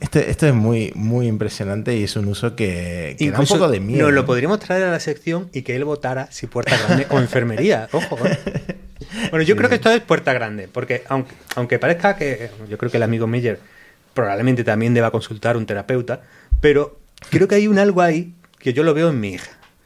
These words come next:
Speaker 2: A mi hija, a Daniela, a Daela, le dije un día, no sé cómo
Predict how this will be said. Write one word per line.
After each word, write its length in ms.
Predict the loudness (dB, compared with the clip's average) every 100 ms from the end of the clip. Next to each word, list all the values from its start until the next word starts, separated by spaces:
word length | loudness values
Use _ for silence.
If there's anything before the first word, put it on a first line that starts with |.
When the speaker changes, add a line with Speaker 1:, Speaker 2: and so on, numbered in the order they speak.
| _ -20 _
Speaker 2:
A 100 | -2
mi 120 | 2
hija, 300 | 2 2 0 -2
a 60 |
Daniela, 500 | -6 -2 2 2 2
a 60 | 0
Daela, 380 | 0 0 -2 -8 _ _ _ _ _ _ _ -16
le 160 | -4 -4
dije 500 | -4 2 2 2 -2 -4
un 240 | -2 -2
día, 300 | -2 -2 -2
no 140 | -6 -6
sé 160 | -4
cómo 360 | 0 2 0